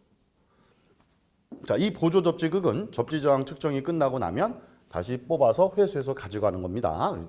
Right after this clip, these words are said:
이 주 접지극의 접지 저항 값을 측정하기 위해서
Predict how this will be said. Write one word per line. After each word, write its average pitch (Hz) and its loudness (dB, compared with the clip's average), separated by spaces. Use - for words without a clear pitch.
이 104 -10
주 165 -4
접지극의 127 0
접지 107 -8
저항 104 0
값을 98 -4
측정하기 107 -4
위해서 110 0